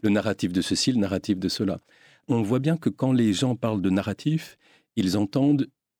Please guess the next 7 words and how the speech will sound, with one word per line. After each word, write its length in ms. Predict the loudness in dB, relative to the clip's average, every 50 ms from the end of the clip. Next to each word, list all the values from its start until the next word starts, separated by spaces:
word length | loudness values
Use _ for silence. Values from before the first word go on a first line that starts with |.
| _ _ _ _ _ _ _ _ _ _ _ 0
une 120 | 0 0
certaine 480 | 2 0 -2 -2 -2 0 0 2 2 2
version 360 | 0 -2 -2 -2 -2 -2 0
des 120 | 0 -2
faits, 260 | -4 -6 -8 -12 -12 -12 _ _ _ 0
la 340 | 2 4 4 4 4 2
version 520 | 2 0 -2 -2 -2 -2 0 2 0 0